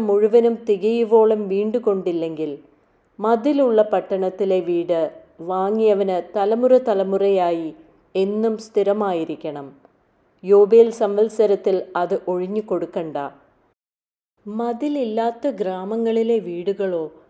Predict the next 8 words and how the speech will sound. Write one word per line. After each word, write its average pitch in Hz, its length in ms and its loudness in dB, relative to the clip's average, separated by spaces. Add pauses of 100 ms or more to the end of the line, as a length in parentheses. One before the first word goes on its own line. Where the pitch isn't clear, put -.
(400)
ദേശത്തുള്ള 233 680 0
നിലത്തിന് 208 580 -4
സമമായി 202 600 -6
വിചാരിക്കണം. 165 800 -10 (680)
അവയ്ക്ക് 190 420 -6
വീണ്ടെടുപ്പുണ്ട്. 190 1000 -2 (680)
യോബേൽ 196 480 4
സംവത്സരത്തിൽ 208 840 -2